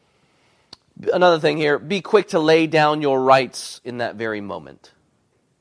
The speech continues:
Be quick to lay down your rights in that very moment.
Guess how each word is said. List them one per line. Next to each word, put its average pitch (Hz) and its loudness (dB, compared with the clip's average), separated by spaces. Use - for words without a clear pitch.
Be 156 -8
quick 175 -4
to 165 -8
lay 143 -2
down 131 -4
your 120 -4
rights 110 -6
in 110 -16
that 95 -12
very 98 -10
moment. 80 -18